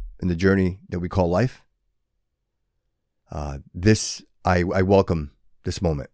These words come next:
I welcome this moment. And the idea that, you know, having this platform, having the, the fans of the show, having the participation, having the feedback,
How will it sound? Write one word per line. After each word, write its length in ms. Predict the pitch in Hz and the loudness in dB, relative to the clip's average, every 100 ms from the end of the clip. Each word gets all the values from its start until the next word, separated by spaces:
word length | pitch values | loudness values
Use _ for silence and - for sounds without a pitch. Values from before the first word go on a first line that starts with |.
| _ - | _ -8
I 60 | |
welcome 320 | 85 85 - 90 | -2 -2 0 -2
this 160 | 80 | 0
moment. 260 | 98 85 - | 0 0 -2
And 120 | 92 | -2
the 100 | 92 | 2
idea 280 | 87 85 139 | 0 4 4
that, 220 | 127 98 - - - _ | 6 2 0 -20 -20 _
you 80 | 113 | 2
know, 140 | 101 98 | 2 4
having 600 | 90 110 120 123 120 104 - _ _ _ _ - | 2 4 4 4 4 2 -4 _ _ _ _ -6
this 260 | 104 123 - | 4 4 4
platform, 760 | - 127 120 - 92 73 82 - | -2 -2 -2 -2 -2 0 -4 -10
having 500 | - 101 98 101 98 - | -2 2 4 2 2 -2
the, 300 | 90 90 78 85 | 0 0 0 -4
the 140 | 82 | -6
fans 380 | - 120 117 110 | 2 4 4 2
of 60 | |
the 80 | 104 | -2
show, 380 | 98 95 78 87 _ _ _ _ _ _ _ _ _ | 0 0 0 -4 _ _ _ _ _ _ _ _ _
having 320 | 104 101 104 | 0 2 4
the 80 | 101 | 2
participation, 880 | - 87 - 110 107 101 92 76 73 _ _ _ _ _ _ _ _ _ _ _ _ | 2 0 2 0 2 2 2 -2 -8 _ _ _ _ _ _ _ _ _ _ _ _
having 460 | 104 101 95 87 82 _ _ _ _ _ _ _ _ _ _ | 0 2 2 0 -4 _ _ _ _ _ _ _ _ _ _
the 140 | 98 98 | -2 2
feedback, 680 | 143 165 113 71 - - | 4 4 4 0 -4 -20